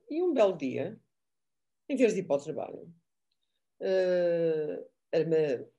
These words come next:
encheu o seu carro de munições, metralhadoras, eh, cujos nomes, características, et cetera, me escapam porque não percebo nada disso.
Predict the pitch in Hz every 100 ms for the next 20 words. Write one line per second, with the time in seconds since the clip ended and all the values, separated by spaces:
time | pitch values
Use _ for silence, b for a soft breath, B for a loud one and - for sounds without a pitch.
0 | _ _ _ _ _ - 180 175 202 175
1 | 180 170 175 165 156 156 156 147 - 127
2 | 170 185 - - 170 156 160 151 165 151
3 | 151 - - - 214 170 147 147 160 160
4 | 156 - 175 165 165 165 160 151 147 160
5 | 160 160 - 175 180 175 180 170 - 175
6 | 170 151 - -